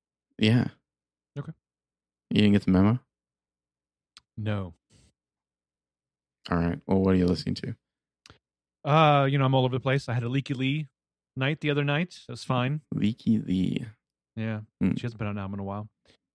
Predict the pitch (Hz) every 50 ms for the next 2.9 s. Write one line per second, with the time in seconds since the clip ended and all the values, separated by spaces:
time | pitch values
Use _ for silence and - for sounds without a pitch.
0 | _ _ _ _ - 113 113 113 117 117 117 120 120 120 120 131 135 139 147 156
1 | 175 - _ _ _ _ _ _ _ _ _ _ _ _ _ _ _ _ _ -
2 | - - _ _ _ - - 123 127 131 127 123 123 120 117 113 110 107